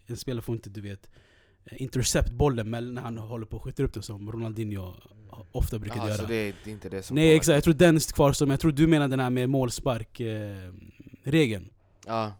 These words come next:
Speaker 1: Exakt, den är, den är ny. Att spe-, att,
Speaker 2: Okej.
Speaker 1: att han får göra lite vad han vill med måls-, målsparks.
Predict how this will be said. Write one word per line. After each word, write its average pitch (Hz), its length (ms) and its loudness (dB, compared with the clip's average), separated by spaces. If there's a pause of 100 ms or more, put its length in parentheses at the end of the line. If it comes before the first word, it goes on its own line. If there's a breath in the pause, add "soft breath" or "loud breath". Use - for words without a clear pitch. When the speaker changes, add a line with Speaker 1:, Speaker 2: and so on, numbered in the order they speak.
(100)
Speaker 1:
Exakt, 120 400 -6
den 135 220 0
är, 117 120 2
den 127 160 0
är 113 60 -4
ny. 98 200 -10
Att 98 200 -16
spe-, - 220 -14
att, 90 100 -8
Speaker 2:
Okej. - 200 -2
Speaker 1:
att - 180 -12
han 117 140 -10
får 139 140 0
göra 117 140 -4
lite 113 220 -6
vad 120 140 -2
han 117 100 -2
vill 113 160 -4
med 101 160 -4
måls-, 101 260 -8
målsparks. 104 600 -8